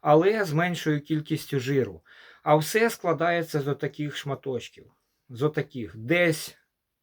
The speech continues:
там жиру перебрав, десь там жирів перебрав, десь там, а зайшов ще, е,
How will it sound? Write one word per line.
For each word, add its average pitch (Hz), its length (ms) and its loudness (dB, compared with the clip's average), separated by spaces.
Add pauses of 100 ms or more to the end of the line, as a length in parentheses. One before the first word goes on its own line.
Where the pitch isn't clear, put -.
(120)
там 180 320 -2
жиру 180 400 0
перебрав, 170 720 0 (380)
десь 151 340 4
там 170 320 0
жирів 165 420 -2
перебрав, 160 560 0
десь 135 280 2
там, 165 380 -2
а 143 140 2
зайшов 143 500 0
ще, - 180 -4
е, 143 200 0